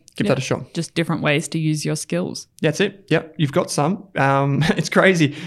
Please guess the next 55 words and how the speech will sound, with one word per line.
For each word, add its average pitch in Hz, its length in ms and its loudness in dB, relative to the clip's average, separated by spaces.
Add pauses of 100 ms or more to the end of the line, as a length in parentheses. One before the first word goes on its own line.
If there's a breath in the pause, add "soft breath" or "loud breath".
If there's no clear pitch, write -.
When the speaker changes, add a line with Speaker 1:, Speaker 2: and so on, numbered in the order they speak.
(120 loud breath)
Speaker 2:
Even 170 180 6
Speaker 1:
Airta- 208 120 6
Speaker 2:
if 185 80 0
it's - 200 -4
just 185 200 0
assembling 190 460 2
ikea 196 440 2
furniture 156 360 0
for 151 120 -4
Speaker 1:
Uh, - 40 -6
Speaker 2:
people, 165 240 4
Speaker 1:
yeah, 190 160 4
yeah. - 120 -14
Speaker 2:
that 147 540 2 (140)
I 196 160 0
would 214 180 0
pay 185 180 -2
for. - 280 -6 (100)
Speaker 1:
Yeah. 170 160 4 (240)
Airtasker 180 580 4
is 156 140 2
a 160 40 4
huge 160 380 2
thing, 135 500 2
like, 123 240 -2
to 131 100 0
make 127 200 2
some 131 120 -2
extra 127 280 -2
cash - 340 0
here 123 140 2
and 120 120 0
there. 113 160 0
So - 180 -2
Speaker 2:
Mm. 151 200 4
Speaker 1:
maybe 120 200 0
that's 123 180 0
a 117 40 -2
little, 123 340 0 (120)
little, 127 220 -2 (260)
um, 123 400 -2 (400 soft breath)
nudge. 160 340 0 (540 loud breath)
Okay. 196 200 4
So 175 300 4
question 190 440 2
from 131 200 0
Neil 143 220 2
in 131 80 0
the 120 60 -2
Facebook 151 320 -4
group. - 220 -4
Kate, - 200 -4
maybe 123 180 -2
you 120 140 -4
can 117 300 -2